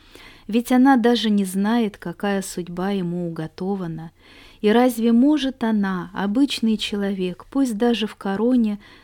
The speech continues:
знать истинное сплетение судеб? И есть ли какая-то единственная, конечная истина,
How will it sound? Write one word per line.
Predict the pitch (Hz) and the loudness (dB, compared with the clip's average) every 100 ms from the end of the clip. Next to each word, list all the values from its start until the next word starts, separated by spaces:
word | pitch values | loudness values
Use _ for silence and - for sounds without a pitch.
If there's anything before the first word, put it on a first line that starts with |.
| _ | _
знать | 196 202 202 196 - | -4 0 0 -2 -2
истинное | 254 285 - - 226 208 208 | -2 -2 -2 -2 0 0 -4
сплетение | 202 - 185 175 - 196 196 180 175 | -6 -12 -8 -8 -6 -4 -2 -4 -6
судеб? | 175 - 185 170 156 - - _ - - - - - | -8 -10 -8 -8 -10 -16 -18 _ -20 -20 -20 -16 0
И | 214 | 2
есть | 240 262 - | 4 2 -2
ли | 220 | -4
какая-то | 214 208 226 220 220 | -4 0 2 2 0
единственная, | 202 202 175 226 208 - - 180 180 | -4 -4 -2 0 0 -4 -6 -4 -4
конечная | 180 202 208 220 233 - 220 214 | -4 0 2 2 0 -2 -2 -2
истина, | - 240 240 - - 180 165 | -4 -2 -4 -6 -8 -8 -8